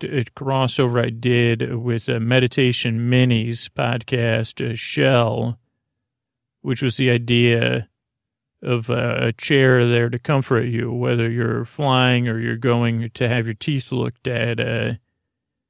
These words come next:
that a chair will be there to keep you company.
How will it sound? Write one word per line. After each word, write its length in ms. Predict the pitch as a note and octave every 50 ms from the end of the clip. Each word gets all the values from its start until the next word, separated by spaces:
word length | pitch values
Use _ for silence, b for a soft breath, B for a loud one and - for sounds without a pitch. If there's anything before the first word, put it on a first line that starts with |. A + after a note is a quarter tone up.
| _ _ _ _
that 200 | - C3 B2 A#2+
a 40 | A#2
chair 380 | - - - C#3+ B2+ B2 B2+ B2
will 80 | A2+
be 160 | A2 B2+ B2
there 200 | A#2 B2 B2+ B2
to 80 | A2+ A#2
keep 240 | - - B2 A2 -
you 60 | A#2+
company. 800 | - - - C3 B2 A#2+ - B2 A#2 A2+ A2 A2+ A#2+ C3 B2 G#2